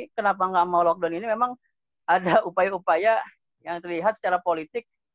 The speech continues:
jangan sampai mengganggu stabilitas politiknya pemerintahan pusat gitu. Tapi memang harus ada, eh, match-, matching antara pemerintah daerah dengan pemerintah pusat, sehingga ini, eh, harus bersama-sama, eh, menjaga stabilitas ekonomi dan menjaga,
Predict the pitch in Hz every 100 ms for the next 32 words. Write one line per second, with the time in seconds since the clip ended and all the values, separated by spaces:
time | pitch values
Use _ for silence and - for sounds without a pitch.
0 | _ 156 160 165 160 165 - 220 220 165
1 | 170 170 170 165 165 170 202 - 165 180
2 | 175 165 160 170 _ 156 151 151 151 151
3 | 151 147 208 196 156 143 - - - _
4 | _ _ _ - 202 233 240 262 254 -
5 | 196 208 214 190 202 196 202 - _ -
6 | 175 175 175 240 - - 226 _ 202 233
7 | 240 196 180 170 175 180 180 175 160 151
8 | 208 190 175 - _ 175 170 147 214 214
9 | _ _ _ _ 175 180 233 - - _
10 | - 202 254 262 - _ 147 - 175 180
11 | 214 - 185 196 214 214 262 277 254 233
12 | - _ _ _ _ _ - 55 147 175
13 | 175 170 165 165 175 - 165 165 165 165
14 | 147 165 151 180 233 202 165 160 151 196